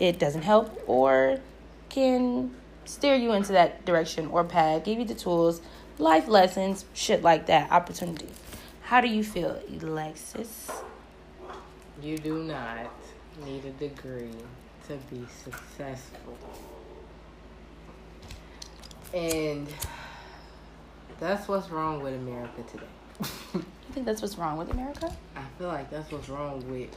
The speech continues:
Speaker 2: well,
Speaker 1: I
Speaker 2: no,
Speaker 1: feel
Speaker 2: I ain't
Speaker 1: like
Speaker 2: gonna say America. The thing is,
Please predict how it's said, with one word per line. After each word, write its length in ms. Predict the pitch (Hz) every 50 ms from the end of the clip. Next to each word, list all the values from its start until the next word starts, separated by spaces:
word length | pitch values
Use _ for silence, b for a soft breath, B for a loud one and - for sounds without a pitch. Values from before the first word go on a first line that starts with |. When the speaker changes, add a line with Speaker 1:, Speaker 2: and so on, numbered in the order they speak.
| B B 180
Speaker 2:
well, 120 | 208 247
Speaker 1:
I 120 | 262 - 285
Speaker 2:
no, 60 | 339
Speaker 1:
feel 80 | 339 370
Speaker 2:
I 20 |
ain't 100 | 381 -
Speaker 1:
like 80 | 381 370
Speaker 2:
gonna 100 | 294 294
say 340 | 294 - 262 214 190 170 151
America. 500 | 143 151 151 147 139 131 - - - 139 131 - - - - - - - - - - - - - - - - - - - - - - - - - -
The 80 | 180
thing 360 | 180 190 233 269 277 262 233 202
is, 340 | 202 196 190 190 185 180